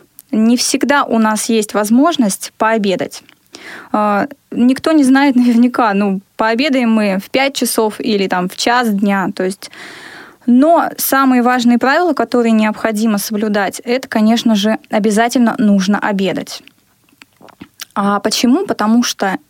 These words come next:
мы, если не пообедаем, то съедим то, что мы не съели, мы съедим это обязательно вечером, ну, или ночью.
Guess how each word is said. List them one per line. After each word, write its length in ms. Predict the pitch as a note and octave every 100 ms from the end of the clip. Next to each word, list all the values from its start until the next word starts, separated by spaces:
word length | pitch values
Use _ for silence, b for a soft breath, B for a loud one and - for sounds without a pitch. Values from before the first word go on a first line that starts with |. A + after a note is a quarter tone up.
| -
мы, 520 | G#3 G#3+ C4+ F4 D4+ _
если 340 | A3 A#3 - G3+
не 120 | F#3+
пообедаем, 600 | F#3 F#3 A3+ E4 E4+ D4
то 360 | - B3+ A#3
съедим 640 | A3 - G#3 G3+ G3+ B3+ A3
то, 160 | - G3+
что 200 | - G#3
мы 100 | G#3
не 160 | G3
съели, 580 | F#3+ - G#3 E4 G4 F#4+ B B B B
мы 120 | C#4 G4
съедим 440 | - A3+ D4 C#4
это 260 | B3 A#3+ A3
обязательно 540 | G#3 G3+ A3 G#3+ G3+
вечером, 480 | F#3+ F#3+ - F#3 G#3+
ну, 260 | D#4 A4 -
или 200 | C#4 B3
ночью. 400 | F3 - -